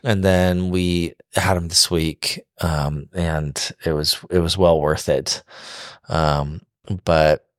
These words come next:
but yeah, but it, it's, that was a hard one for me to choose 'cause we've had so many fun food things. Um, so, um, there's had a lot of good eating lately, good drinking. So, um, yeah, that's it, folks.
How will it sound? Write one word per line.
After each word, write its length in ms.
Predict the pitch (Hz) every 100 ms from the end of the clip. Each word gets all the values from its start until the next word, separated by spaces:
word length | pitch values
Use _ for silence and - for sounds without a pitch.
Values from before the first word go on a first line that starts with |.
| _ _ _ _ -
but 120 | 107
yeah, 240 | 107 110
but 160 | - 110
it, 160 | 113 -
it's, 220 | 120 107 -
that 160 | 127
was 120 | 131 131
a 60 |
hard 220 | 110 156
one 140 | 160 143
for 120 | 147
me 120 | 143
to 80 | 127
choose 280 | - 170 156
'cause 160 | 139
we've 160 | 120 123
had 260 | 113 131 131
so 200 | 135 120
many 160 | 117
fun 540 | - - 110 104 101 95 _ - - - _
food 260 | 165 160
things. 480 | 110 87 82 - - - -
Um, 460 | 107 101 98 95
so, 360 | - - 98 95 90 - _ _ _
um, 220 | - 90 90
there's 420 | 95 90 - - - _ _
had 100 | -
a 60 | 98
lot 140 | 92 90
of 60 |
good 140 | 98 92
eating 240 | 80 78
lately, 460 | 78 62 71 73 85 _ _ _ _ _ - 107
good 140 | 87
drinking. 480 | 78 82 80 76 82 -
So, 220 | - 87 87 _ - - - - - - _ _
um, 640 | 104 101 98 98 101 101 - _ _ _
yeah, 180 | 156 190
that's 200 | 165 -
it, 160 | 202
folks. 440 | - 151 156 -